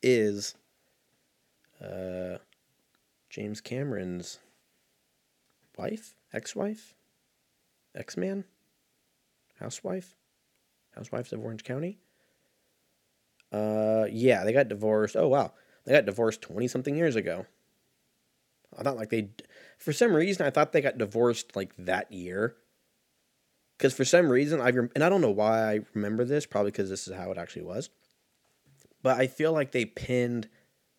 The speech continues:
her against Cameron, 'cause they were both up for something. Was that Avatar that year? Oh boy, I'm really spiraling.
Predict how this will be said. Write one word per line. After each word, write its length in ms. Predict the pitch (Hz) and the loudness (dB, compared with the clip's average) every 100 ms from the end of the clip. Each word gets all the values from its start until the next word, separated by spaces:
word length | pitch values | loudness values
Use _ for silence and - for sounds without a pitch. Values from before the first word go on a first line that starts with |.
| _ _ _ _ _ _ | _ _ _ _ _ _
her 480 | - - 123 123 123 | -4 4 6 6 4
against 600 | 107 107 104 101 - _ | 0 0 -2 -2 -12 _
Cameron, 840 | - 123 120 113 95 95 92 92 _ _ _ | -4 2 2 2 -2 -6 -8 -12 _ _ _
'cause 120 | 120 | 2
they 100 | 147 | 4
were 80 | 185 | 4
both 340 | 131 143 156 | 4 2 4
up 160 | 156 156 | -2 -2
for 140 | 113 | -6
something. 540 | 107 95 90 87 90 98 | -4 -6 -6 -12 -14 -16
Was 100 | 104 | 0
that 160 | 180 - | 0 2
Avatar 600 | 104 147 - 165 175 180 | -2 -2 -2 -2 -2 -4
that 200 | - 160 | -4 -2
year? 320 | 175 180 202 - _ _ _ _ _ _ _ _ _ _ | -2 -4 -4 -10 _ _ _ _ _ _ _ _ _ _
Oh 180 | - 85 - | -16 -16 -16
boy, 280 | - - - - | -16 -16 -18 -18
I'm 160 | 52 - - | -18 -16 -16
really 360 | - - 90 - - - _ _ _ _ _ _ _ _ _ _ | -12 -10 -10 -10 -14 -16 _ _ _ _ _ _ _ _ _ _
spiraling. 640 | - 85 90 - 50 101 | -10 -8 -8 -10 -12 -14